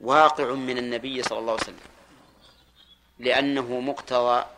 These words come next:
الطبيعة البشرية، ولهذا لما سهى في صلاته قال: "إنما أنا بشر مثلكم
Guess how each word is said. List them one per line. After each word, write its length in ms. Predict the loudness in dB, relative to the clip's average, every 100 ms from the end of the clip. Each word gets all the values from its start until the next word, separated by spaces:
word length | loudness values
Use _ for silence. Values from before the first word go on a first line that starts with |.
| -20 -20 -20 _
الطبيعة 580 | -12 -6 -6 -2 -2 -2 -6
البشرية، 580 | -6 -4 -4 -6 -10 -14 -20 -20 -20 -20 _ _ _ _ _ _ _ _ -12
ولهذا 420 | -6 -2 2 4 2
لما 480 | 0 -6 -6 -2
سهى 280 | -2 0 -2
في 100 | -2
صلاته 480 | -4 0 0 -2 -10 -14 -20 -20 _ _ _ _ _
قال: 240 | 0 2
"إنما 600 | 0 -2 -6 -4 -4 -6 -6
أنا 160 | -6
بشر 300 | -4 -4 -6
مثلكم 580 | -8 -10 -10 -6 -6